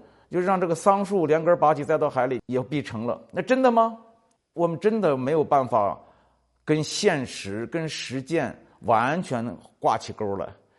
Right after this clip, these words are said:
完全对应。那在这种情况下，我的建议就是说，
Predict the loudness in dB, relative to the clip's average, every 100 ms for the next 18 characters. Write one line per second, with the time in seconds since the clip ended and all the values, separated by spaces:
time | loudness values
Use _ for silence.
0 | _ -4 -2 -2 -2 -4 -4 -4 -4 -2
1 | -8 -12 _ _ _ _ -4 4 4 6
2 | 6 6 0 -2 2 2 2 -4 -2 0
3 | 0 -4 -2 -2 -2 -6 -8 -8 -6 -8